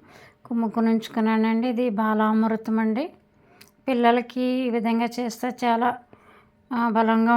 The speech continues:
ఉంటారు, చక్కగా పెరుగుదల ఉంటుంది. మంచిదండి ఇది బాలామృతం. అయితే నేను ఏ విధంగా చేస్తానో చూపిస్తున్నాను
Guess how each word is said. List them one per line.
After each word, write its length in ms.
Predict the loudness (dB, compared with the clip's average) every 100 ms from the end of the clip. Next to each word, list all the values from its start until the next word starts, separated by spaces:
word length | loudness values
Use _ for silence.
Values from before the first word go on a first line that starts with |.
| 4
ఉంటారు, 400 | 2 2 2 -2 -6 -18 _ _ _ _ _ _ _ -16
చక్కగా 400 | -10 -4 0 0 0
పెరుగుదల 500 | 0 2 2 2 2 2
ఉంటుంది. 460 | 0 0 -2 0 -2 -6 -16 _ _ _ _ _ _ -6 -2
మంచిదండి 600 | -2 -4 -2 0 0 0
ఇది 120 | -2 -2
బాలామృతం. 680 | -2 0 -2 -2 -6 -8 -10 -12 -20 -20 -20 -20 -20 -14
అయితే 220 | -6 -2 0
నేను 160 | 2 2
ఏ 60 | 0 0
విధంగా 320 | 0 0 0 -2
చేస్తానో 480 | -4 -4 -4 -2 -2 -4
చూపిస్తున్నాను 640 | -4 -4 -6 -6 -4 -2